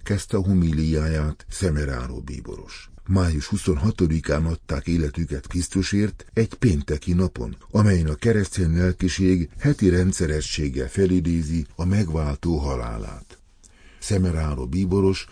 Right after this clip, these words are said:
a napi evangéliumból a két tanítvány gyönyörű történetére utalt, akikhez az Emmaus felé vezető úton csatlakozott a föltámadott Jézus, és miután asztalhoz ültek,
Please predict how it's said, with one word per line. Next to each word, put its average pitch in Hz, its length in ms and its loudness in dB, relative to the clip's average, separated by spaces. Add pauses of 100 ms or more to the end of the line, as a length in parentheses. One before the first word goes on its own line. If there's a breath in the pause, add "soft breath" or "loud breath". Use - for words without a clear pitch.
(100)
a 101 120 0
napi 113 360 4
evangéliumból 80 1200 2
a 85 160 -4
két 120 320 4
tanítvány 90 600 2
gyönyörű 101 420 4
történetére 73 1000 0
utalt, 98 640 -2
akikhez 101 640 2 (120)
az 95 180 2
Emmaus 107 460 4
felé 82 320 0
vezető 82 480 0
úton 92 380 2
csatlakozott 82 840 -2
a 90 60 0
föltámadott 73 880 0
Jézus, 73 540 -2 (120)
és 95 180 -2
miután 127 480 4
asztalhoz - 640 -4
ültek, 92 520 0